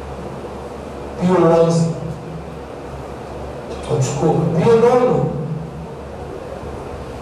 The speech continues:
Há pouco tempo, se você vai lá, Adão, e se você vai mesmo ao princípio da redenção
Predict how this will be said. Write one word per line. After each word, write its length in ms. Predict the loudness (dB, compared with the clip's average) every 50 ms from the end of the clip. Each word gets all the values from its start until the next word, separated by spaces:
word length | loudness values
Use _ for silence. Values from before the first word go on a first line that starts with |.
| -10 -4 -2
Há 60 | 0
pouco 440 | 2 2 2 2 2 2 2 2 4 6
tempo, 460 | 6 6 6 6 2 0 -2 -2 -4 -6 -8 -8 -10 -10 -10 -12 -10 -10 -10 -10 -10 -10 -12 -12 -12 -12 -12 -12 -12 -12 -10
se 160 | -4 0 4
você 320 | 4 6 6 6 6 6
vai 280 | 6 6 6 6 6 6
lá, 260 | 6 6 6 6 6
Adão, 520 | 6 6 4 4 4 4 4 2 2 0 -4 -4 -8 -10 -10 -12 -12 -14 -14 -14 -12 -12 -12 -12 -12 -12 -12 -12 -12 -12 -12 -12 -12 -12 -12 -12 -12 -10 -10 -10 -10 -10 -10 -10 -10 -10 -10 -10 -4 0
e 40 | 2
se 140 | 4 4
você 300 | 6 6 6 6 6 4 4
vai 380 | 4 6 6 6 6 6 6
mesmo 600 | 6 4 4 2 2 4 4 4 4 4 2 -2 -4 -6 -8 -10 -10 -12 -12 -14 -8 -2
ao 160 | 2 4 4 4
princípio 580 | 4 4 2 2 2 0 0 2 2 2 2
da 120 | 4 4 4
redenção 1000 | 4 4 4 4 2 2 2 0 0 2 2 4 4 6 6 4 4 2 0